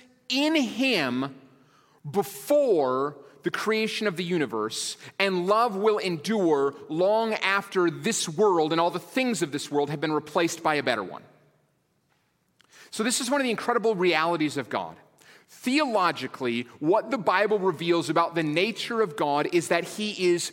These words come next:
triune. That means he is Father, we say, Son, and Holy Spirit. He is one God, but he eternally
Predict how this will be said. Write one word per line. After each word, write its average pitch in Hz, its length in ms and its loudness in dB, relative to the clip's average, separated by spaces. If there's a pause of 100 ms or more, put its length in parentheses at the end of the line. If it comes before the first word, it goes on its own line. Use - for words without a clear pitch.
(140)
triune. 143 760 -2 (1120)
That 185 120 0
means 196 220 0
he 190 140 0
is 156 120 0
Father, 202 540 0
we 226 120 -2
say, 240 420 0 (180)
Son, 214 600 0 (220)
and 165 140 -2
Holy 190 480 0
Spirit. - 680 -4 (1200)
He 185 200 -2
is 135 140 0
one 180 460 0
God, 120 480 0 (1200)
but 170 120 -2
he 220 300 -4
eternally 226 840 -4